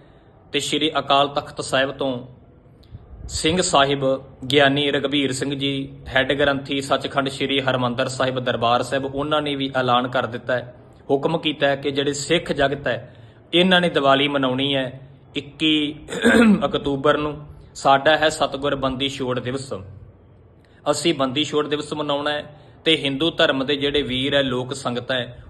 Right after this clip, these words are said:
ਉਹਨਾਂ ਨੇ ਵੀਹ ਅਕਤੂਬਰ ਨੂੰ ਜਿਹੜੀ ਦੀਵਾਲੀ ਦਾ ਤਿਉਹਾਰ ਮਨਾਉਣਾ ਹੈ, ਰਾਮਚੰਦਰ ਭਗਵਾਨ ਦੀ ਖੁਸ਼ੀ ਦੇ ਵਿੱਚ ਬਨਵਾਸ ਕੱਟ ਕੇ ਆਇਆ, ਉਹਨਾਂ ਦਾ ਸਵਾਗਤ ਕੀਤਾ। ਚੰਗੀ ਗੱਲ ਲੱਗੀ ਹੋਵੇ ਤਾਂ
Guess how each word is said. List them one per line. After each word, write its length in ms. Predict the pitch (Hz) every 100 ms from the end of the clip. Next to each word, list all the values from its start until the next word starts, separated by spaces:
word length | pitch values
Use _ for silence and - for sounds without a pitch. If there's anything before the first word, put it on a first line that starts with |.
| -
ਉਹਨਾਂ 360 | 170 180 170 156
ਨੇ 340 | 147 147 143 - - -
ਵੀਹ 460 | 110 113 151 214 165
ਅਕਤੂਬਰ 520 | - 135 131 127 135
ਨੂੰ 400 | 127 120 120 - - -
ਜਿਹੜੀ 240 | 147 156
ਦੀਵਾਲੀ 440 | 135 127 123 123 135
ਦਾ 100 | 135
ਤਿਉਹਾਰ 440 | 139 135 127 131
ਮਨਾਉਣਾ 380 | 123 127 120 131
ਹੈ, 60 |
ਰਾਮਚੰਦਰ 640 | 127 123 127 123 135 131 131
ਭਗਵਾਨ 580 | 131 127 131 117 107
ਦੀ 120 | 107 135
ਖੁਸ਼ੀ 380 | - 135 151
ਦੇ 120 | 147 139
ਵਿੱਚ 300 | 131 127 127
ਬਨਵਾਸ 540 | 113 117 113 120 120
ਕੱਟ 300 | 113 120 117
ਕੇ 220 | 113 127 123
ਆਇਆ, 240 | 117 127
ਉਹਨਾਂ 300 | 131 139 139
ਦਾ 80 | 131
ਸਵਾਗਤ 440 | - 123 - 101
ਕੀਤਾ। 340 | 95 101 - 98 - - - - _
ਚੰਗੀ 340 | - 143 143 151
ਗੱਲ 180 | 151 147
ਲੱਗੀ 260 | 143 147
ਹੋਵੇ 240 | 143 139 139
ਤਾਂ 160 | 143